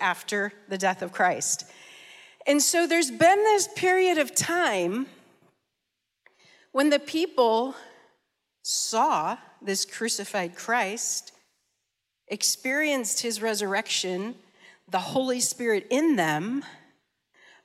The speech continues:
but it's starting to wear off a little bit. And Paul is just a little frustrated.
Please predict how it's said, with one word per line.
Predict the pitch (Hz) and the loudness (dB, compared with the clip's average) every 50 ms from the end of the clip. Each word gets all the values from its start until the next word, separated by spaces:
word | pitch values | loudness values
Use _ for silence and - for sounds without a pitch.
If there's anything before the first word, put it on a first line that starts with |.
| _ _ | _ _
but | 392 403 | 0 0
it's | 403 - | 2 0
starting | - - 427 427 392 359 370 | 0 0 2 2 2 2 2
to | 381 | 2
wear | 349 359 359 359 349 339 | 4 4 4 4 4 4
off | 320 330 349 370 359 - - | 6 4 4 4 2 -2 -2
a | - 208 | 0 2
little | 220 226 208 202 185 | 2 4 2 2 2
bit. | 185 175 139 82 - - - - - - - _ _ _ _ _ _ _ _ _ _ | 2 0 0 0 -4 -8 -10 -10 -10 -10 -12 _ _ _ _ _ _ _ _ _ _
And | - 269 277 277 262 | 0 2 2 2 -2
Paul | - - 311 302 311 349 392 392 | -2 2 4 6 6 6 6 4
is | 370 349 320 302 285 311 | 0 0 0 0 -2 0
just | 294 285 285 - - - | 0 0 -2 -2 -2 -2
a | 320 | -2
little | 302 277 277 277 277 285 277 | 0 2 0 0 0 0 -2
frustrated. | - - 330 330 330 311 - - - 226 190 180 151 - 104 - - | 0 2 2 2 4 2 0 0 0 0 0 0 0 -2 -6 -8 -10